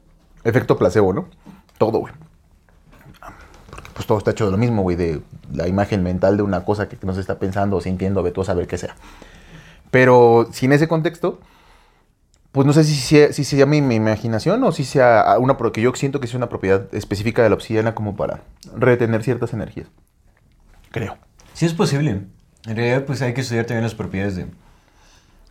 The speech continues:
Speaker 2: de los cristales, de los minerales. Pero seguramente sí tienen propiedades.
Speaker 1: Ujú.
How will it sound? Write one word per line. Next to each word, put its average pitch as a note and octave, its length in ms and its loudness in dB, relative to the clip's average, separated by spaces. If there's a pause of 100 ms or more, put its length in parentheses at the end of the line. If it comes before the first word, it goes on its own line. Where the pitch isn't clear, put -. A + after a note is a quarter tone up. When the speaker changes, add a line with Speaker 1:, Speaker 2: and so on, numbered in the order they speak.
Speaker 2:
de G#2 100 -4
los F#2+ 120 -4
cristales, G#2 400 -2
de F#2 60 -4
los F2 120 -6
minerales. G#2 560 -4 (1400)
Pero B2 220 2
seguramente C3+ 520 -2
sí A2+ 120 -8
tienen A2 320 -6 (840)
propiedades. F#2+ 580 -4 (180)
Speaker 1:
Ujú. A#2 280 0